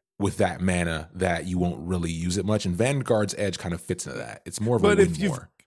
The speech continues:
Speaker 2: but if you've got the reputation, <laughs> it's cheaper. <laughs> Yeah, no, the, I agree. It, it,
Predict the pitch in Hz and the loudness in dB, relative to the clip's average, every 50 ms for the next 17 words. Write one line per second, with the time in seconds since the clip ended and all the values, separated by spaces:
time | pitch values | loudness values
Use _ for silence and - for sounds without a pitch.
0 | _ - 220 208 220 196 - 208 180 151 - 247 254 285 277 - 240 226 226 233 | _ 4 4 6 4 4 2 0 0 2 2 4 4 4 2 2 2 4 6 4
1 | 220 226 220 202 190 - - 240 262 320 320 320 - - - 160 160 185 220 339 | 4 4 2 -2 0 2 4 4 6 6 4 2 2 2 2 4 4 4 2 0
2 | - - - - - 415 508 494 - - - - 302 254 247 - - - 294 - | -2 -4 -4 2 4 4 4 4 2 -6 -4 2 2 2 2 2 -2 -2 0 4
3 | - 349 339 349 359 349 - - 440 453 403 403 440 - 427 - - 523 554 571 | 4 6 6 6 4 4 6 6 6 6 6 2 0 -2 -10 -10 -6 -2 2 2
4 | 539 523 480 - - - - - - - - - - - - - - - _ _ | 2 2 0 -6 -8 -12 -12 -12 -14 -18 -18 -18 -20 -20 -20 -20 -20 -20 _ _
5 | - - _ _ _ - - _ _ _ - - 120 120 113 - - 180 170 151 | -20 -20 _ _ _ -20 -20 _ _ _ -4 -2 0 0 0 0 0 2 2 4
6 | 143 165 185 180 - - - - - 147 - - 170 185 175 143 139 160 123 110 | 4 4 2 2 0 -4 -10 -14 -18 -10 0 4 6 6 6 6 4 2 2 4
7 | 110 135 151 - 170 156 139 | 2 2 2 2 2 0 0